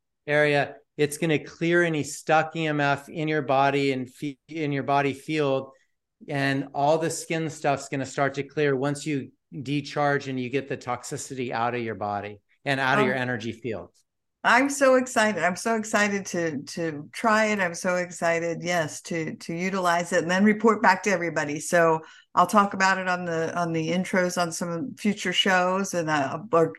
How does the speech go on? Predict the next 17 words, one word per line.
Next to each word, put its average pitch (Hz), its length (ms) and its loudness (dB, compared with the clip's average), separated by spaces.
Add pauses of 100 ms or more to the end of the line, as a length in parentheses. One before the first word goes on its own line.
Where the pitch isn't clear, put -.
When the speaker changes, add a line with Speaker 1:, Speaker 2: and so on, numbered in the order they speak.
(220)
Speaker 2:
hop 208 240 4
on 190 60 0
the 180 80 0
Facebook 180 440 -2
page 147 280 -4
and 147 80 -4
I'll 147 100 -4
talk 151 240 -8
about 151 200 -4
it - 120 -8
too. 123 300 -8
So - 500 -10 (800)
Speaker 1:
Look 110 120 -6
Speaker 2:
awesome. 143 140 -2
Speaker 1:
forward 131 220 -2
to 147 80 -2
it. 127 300 -2